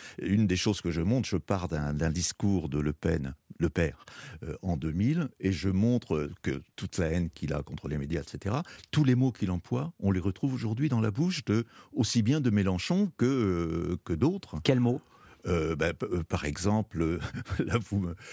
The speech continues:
Speaker 1: vous me prenez un petit peu, bah, bah, par exemple le fait que dire que les médias sont, euh, sont, euh, gouvernés par des gauchistes, euh, euh,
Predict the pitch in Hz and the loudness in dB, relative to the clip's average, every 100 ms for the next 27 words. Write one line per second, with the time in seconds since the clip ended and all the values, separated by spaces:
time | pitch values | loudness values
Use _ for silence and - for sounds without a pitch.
0 | 135 110 98 92 104 107 104 87 - - | -6 -2 -2 -2 -2 0 0 -2 -8 -4
1 | 85 95 87 95 - 82 82 110 135 - | 0 0 0 -2 -2 -2 0 0 0 0
2 | 92 87 82 117 131 - 101 104 87 101 | 0 0 2 2 2 0 0 0 2 2
3 | 123 - 87 87 87 73 98 117 - 95 | 2 2 2 2 0 2 2 2 0 2
4 | 107 76 73 - 160 120 - 101 104 90 | 2 2 -2 -4 -8 -2 2 2 4 4
5 | 82 73 76 78 76 78 76 85 82 87 | 2 2 0 0 -2 -2 0 2 0 0
6 | 107 85 - 80 76 80 - 104 117 120 | -2 -4 -4 -4 -2 -2 0 2 2 0
7 | - 82 85 78 78 - - - - 76 | -4 -2 0 -2 -6 -10 -16 -10 -6 -4
8 | 73 80 82 | -4 -6 -4